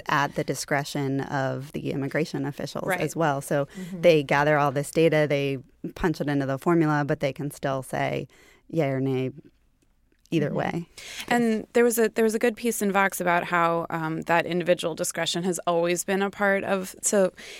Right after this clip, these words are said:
Speaker 2: even when public charge was more of an informal thing and it was completely up to the discretion of, of the officer. And so I, I think that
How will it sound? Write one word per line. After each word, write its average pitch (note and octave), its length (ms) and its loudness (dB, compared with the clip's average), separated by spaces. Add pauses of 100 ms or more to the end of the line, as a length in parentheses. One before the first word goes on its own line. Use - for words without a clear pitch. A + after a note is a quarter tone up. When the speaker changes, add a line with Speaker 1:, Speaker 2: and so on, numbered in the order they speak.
(120)
Speaker 2:
even A#3+ 320 6
when G3+ 160 6
public F#3 340 6
charge E3+ 380 4
was E3+ 160 2
more E3+ 220 2
of E3+ 160 2
an E3 180 2
informal F3 600 2
thing G3+ 440 0
and F3 160 -2
it E3 60 -6
was - 140 -4
completely F3 580 -2
up F3 120 -4
to - 100 -6
the F#3 100 -2
discretion F#3+ 580 0
of, G#3 280 4 (400)
of G3+ 100 -2
the G3+ 80 2
officer. G3 400 2
And F#3+ 160 4
so F#3+ 140 2
I, F3+ 220 4
I E3+ 100 0
think E3+ 260 -2
that E3 320 -2